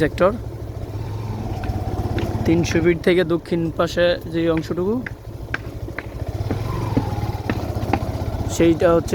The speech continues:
এক নাম্বার সেক্টর। আর আজকে যেই প্লটটা দেখাচ্ছি, সেটা এক নাম্বার সেক্টরের চারশো নয় নাম্বার রোডের চৌত্রিশ নাম্বার প্লট। আমরা প্লটের দিকে যাচ্ছি, আপনারা দেখতে পাচ্ছেন ওই যে সামনে যেই রাস্তাটা তিনশো ফিট, গাড়ি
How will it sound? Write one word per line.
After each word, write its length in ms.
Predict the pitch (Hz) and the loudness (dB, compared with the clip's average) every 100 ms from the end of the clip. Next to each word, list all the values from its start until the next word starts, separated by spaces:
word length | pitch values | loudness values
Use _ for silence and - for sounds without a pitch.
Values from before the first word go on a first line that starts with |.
| 175 | 4
এক 60 | 175 | 4
নাম্বার 200 | 180 165 - | 2 2 0
সেক্টর। 280 | 151 196 220 - - - - - - - - 135 | 0 0 -2 -4 -8 -8 -8 -6 -4 -4 0 4
আর 80 | 143 156 | 4 4
আজকে 180 | - 190 | 2 4
যেই 120 | 202 170 | 4 4
প্লটটা 240 | 190 - 196 | 2 4 4
দেখাচ্ছি, 260 | 190 190 240 190 | 4 2 0 4
সেটা 140 | 175 165 | 4 4
এক 60 | 196 | 2
নাম্বার 200 | 196 185 - | 4 4 4
সেক্টরের 380 | 185 196 214 269 - - - - - - - - - - | -2 4 4 2 -4 -12 -12 -12 -10 -10 -12 -12 -12 2
চারশো 360 | 190 180 - 185 180 | 2 2 2 4 6
নয় 140 | 185 202 | 6 6
নাম্বার 220 | 202 196 202 | 6 6 8
রোডের 220 | 214 277 - - - - - - - - - - - - - | 6 4 -2 -12 -14 -14 -16 -16 -16 -18 -20 -20 -20 -14 2
চৌত্রিশ 360 | 190 180 202 - | 2 4 2 2
নাম্বার 200 | 220 185 151 | 4 4 4
প্লট। 180 | 147 - - - - - - - - - - - - - - - 143 | -2 -2 -8 -12 -12 -12 -10 -10 -10 -12 -12 -10 -10 -8 -6 -2 2
আমরা 220 | 156 165 165 160 - - - - - | 6 6 6 2 -6 -12 -10 -12 -2
প্লটের 280 | 165 170 170 | 2 2 2
দিকে 140 | 175 175 | 2 4
যাচ্ছি, 240 | 180 175 190 175 | 4 2 0 0
আপনারা 200 | 185 170 | 0 0
দেখতে 160 | 175 185 | 0 0
পাচ্ছেন 240 | 175 185 190 | 0 0 0
ওই 60 | 180 | 2
যে 60 | 170 - | 0 0
সামনে 200 | 170 175 165 | 2 2 2
যেই 140 | 170 165 | 2 0
রাস্তাটা 300 | 160 - 170 165 | -2 0 -2 0
তিনশো 220 | 175 - 160 | -4 -2 -2
ফিট, 120 | - - - - - - - - - - 156 | -2 -4 -8 -8 -8 -8 -8 -8 -8 -4 2
গাড়ি 160 | 160 | 4